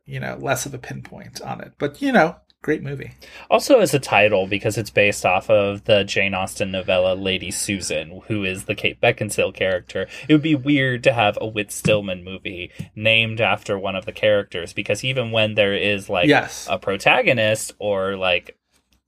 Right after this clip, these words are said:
Speaker 2: two or three characters that a movie focuses on, they are
Speaker 1: Right.
Speaker 2: all ensemble movies.
Speaker 1: Right. Like, even Damsels in Distress, which so very much has that central Greta Gerwig performance, it still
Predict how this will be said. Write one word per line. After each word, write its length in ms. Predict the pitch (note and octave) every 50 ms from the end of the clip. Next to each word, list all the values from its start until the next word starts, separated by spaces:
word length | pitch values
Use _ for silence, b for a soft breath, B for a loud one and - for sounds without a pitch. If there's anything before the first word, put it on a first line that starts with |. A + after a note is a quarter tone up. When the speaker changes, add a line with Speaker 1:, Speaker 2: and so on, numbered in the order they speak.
| _ _ _ -
Speaker 2:
two 180 | - - G3+ F3+
or 80 | D#3
three 220 | D3 - D3 C3 B2+
characters 500 | - C3 A#2 A2 G#2 - - A2+ A2 -
that 160 | - G#2 G2
a 40 | G2+
movie 240 | G#2 G2+ F#2+ F#2+ F2+
focuses 560 | - A2 A#2 A#2+ - G#2+ G#2 - G#2 F#2+ -
on, 260 | F#2+ F#2+ F#2 F#2+ G2
they 200 | - A2+ A2+ A2
are 260 | - A2 A2 G#2+ G#2+ G#2
Speaker 1:
Right. 200 | C#3+ C#3 A#2+ A#2+
Speaker 2:
all 460 | G#2+ G#2+ G#2+ G2+ G2 F#2+ F#2+ F2+ D#2+ -
ensemble 680 | - F2+ F2 E2+ E2+ - - F2 D#2 D#2+ - C2 B1+ -
movies. 640 | C2+ E2+ - - - G1+ G1+ - - - - - - _ -
Speaker 1:
Right. 280 | F3+ G#3 F#3+ C#3+ C#3+ D3+
Like, 160 | E3+ E3 F3
even 220 | B3 C4+ C#4 B3 F#3+
Damsels 440 | F#3 F#3 F3+ F3+ D#3+ D#3 E3+ D3 C3+
in 80 | D3
Distress, 480 | C#3 C3+ - - - C3 A#2+ A#2+ - -
which 220 | C3+ B2 - -
so 540 | - - - E3 D#3 D3+ D3+ D3+ D3+ D3 D3
very 320 | C3+ C3+ C#3+ C#3 C#3 C#3
much 300 | C3+ C3+ C3 B2 B2 -
has 420 | - - C3 B2+ B2 B2 A#2+ A#2+ -
that 180 | C#3+ C3 B2 -
central 460 | - C#3 B2+ B2+ B2 - C3+ B2+ B2
Greta 300 | A#2+ - C3+ B2+ A#2+ B2+
Gerwig 400 | B2 - C3 B2 A#2+ B2 B2 B2
performance, 680 | - - A#2+ - - B2+ B2 A#2+ A#2+ A#2+ A#2 - - - B B B B B B B
it 200 | - D#3 D3+ - -
still 720 | - - - - D#3 D3+ D3 D3 C#3+ C#3+ C#3 C3 -